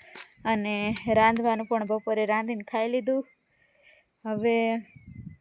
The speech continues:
થઈ ગઈ છે સાંજ, અલ્કેશ કાઢવા ગયા હતા હકાલિયા ને હું તો બે દિવસથી ને ગઈ નથી અને જોવા પણ નથી ગઈ. આવતીકાલે ગ-, જઈશ. તો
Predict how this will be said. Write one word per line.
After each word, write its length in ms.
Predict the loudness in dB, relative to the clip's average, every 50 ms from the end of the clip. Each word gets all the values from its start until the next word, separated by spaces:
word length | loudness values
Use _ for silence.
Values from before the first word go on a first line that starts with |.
| _ _ _ _ _ _ _ -20 -20 -18 -18 -8 0 4
થઈ 160 | 4 4 4
ગઈ 160 | 4 2 2
છે 160 | 2 -2 -4
સાંજ, 260 | -2 0 0 0 2
અલ્કેશ 340 | 0 0 0 -2 -4 -4 -2 0
કાઢવા 300 | 0 0 2 0 0 0
ગયા 160 | 0 0 -2
હતા 120 | -2 -4 -6
હકાલિયા 380 | -4 0 0 2 2 2 0 -2
ને 80 | -4
હું 200 | -6 -6 -8 -10
તો 100 | -10 -6
બે 180 | -4 -4 -4 -2
દિવસથી 360 | -2 -4 -4 -6 -8 -10 -10
ને 100 | -8 -6
ગઈ 160 | -6 -6 -6
નથી 260 | -6 -8 -10 -10 -14 -16 -16 -18 -20 -20 -20 -20 -10 -6
અને 140 | -4 -4 0
જોવા 260 | 2 4 4 4 4
પણ 140 | 2 0 0
નથી 260 | 0 0 0 2 2
ગઈ. 160 | 2 4 4
આવતીકાલે 540 | 4 2 0 0 -2 0 2 4 4 4 4
ગ-, 160 | 2 2 0
જઈશ. 600 | 2 4 6 6 6 6 2 -2 -8 -10 -10 -12 -12 -16 -20 -20 -20 _ _ -20 -20 -20 -20 _ -20 -20 -20 -20 _ _ _
તો 80 | -6